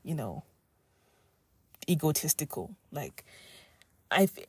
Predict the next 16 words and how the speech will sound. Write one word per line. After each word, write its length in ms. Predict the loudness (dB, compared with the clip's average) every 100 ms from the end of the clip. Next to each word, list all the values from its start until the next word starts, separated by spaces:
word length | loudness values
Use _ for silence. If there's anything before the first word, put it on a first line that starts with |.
| 2
I 140 | 4
think 180 | 4 4
of 80 | 2
it 100 | 6
like 220 | 4 4
this. 340 | 0 2 2 2
Like, 340 | 0 -2 -6 2
imagine 720 | 4 6 6 6 4 2 -4 _ _ _ _ _ _ _ _ _ _ _ _
going 220 | 4 6
up 160 | 4 2
to 100 | 0
your 60 |
maths 260 | 2 0 0
teacher 440 | -2 -4 -6 -8 -10 -14 -6
and 160 | -2 0
saying, 380 | 0 0 -4